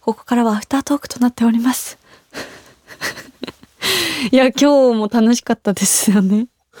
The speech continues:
<laughs> でも最近本当に、あの、シングル発売するってなって、メンバーと一緒にいる時間がちょっとずつ増えてるんですよ。まあ、去年とかは、なんだろう、一緒にいる時間も長くありつつ、個人の仕事も本当に充実させて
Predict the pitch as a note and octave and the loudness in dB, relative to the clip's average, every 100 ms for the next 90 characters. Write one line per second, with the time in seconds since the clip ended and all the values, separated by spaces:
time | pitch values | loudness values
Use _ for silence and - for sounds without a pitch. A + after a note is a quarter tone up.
0 | - - - - - D4+ E4 A#3+ A#3+ E4+ | -8 -6 -4 -4 -6 -8 -2 2 4 2
1 | E4+ D#4+ E4 E4+ E4+ C#4+ G3 _ _ _ | 2 2 2 2 2 2 -2 _ _ _
2 | _ - A3 G#3 F4 F4 D#4+ D4+ D#4 D4+ | _ 0 2 2 2 2 2 2 2 0
3 | D4 D4 D4 G3+ F3+ - - F#3+ F3 - | 2 0 -2 -4 -6 -8 -4 -2 -4 -6
4 | _ A3 D4+ D#4+ D#4 D4+ - C4+ B3+ _ | _ 2 4 6 4 0 0 0 0 _
5 | _ A3 - - C4+ B3+ B3+ B3 B3 A#3+ | _ -4 -2 2 4 4 4 4 4 2
6 | A#3 A#3 A#3 - _ A#3 A#3 A3+ A3 A3 | 2 2 0 -6 _ -2 2 2 2 2
7 | F#3+ - F#4 A4+ G4+ - A3 G#3+ F#3+ D#3+ | 0 -2 0 0 0 -2 0 2 2 -2
8 | G2+ F#3+ - G#3 - - B3 D#4 B4 A4 | -2 -8 -8 -12 -18 -2 -2 2 2 2
9 | C4+ G#3+ G#3 F#3 F3+ - - - - - | 2 0 0 2 0 -2 -10 -20 -20 -20
10 | _ _ - B3+ A3 F3 - _ _ _ | _ _ 0 4 4 2 -2 _ _ _
11 | - C#4+ - F#4+ G4 F#4+ F4+ F4+ F4+ D4 | -2 0 2 4 4 4 2 0 2 4
12 | C#4+ F#4+ - B3+ G#3+ G#3+ A#3 - G3+ F3+ | 4 2 2 2 2 -2 -6 0 0 2
13 | - F4+ E4 C4 G#3+ - G#3 G#3 G#3+ G3+ | 2 2 4 4 2 0 0 2 2 2
14 | G3 G#3+ A3+ A3 G#3 G3+ G#3 G#3 G#3+ - | 2 2 2 4 4 2 2 0 -2 -6
15 | - G3 G3+ G3+ G3 | 0 0 2 0 -2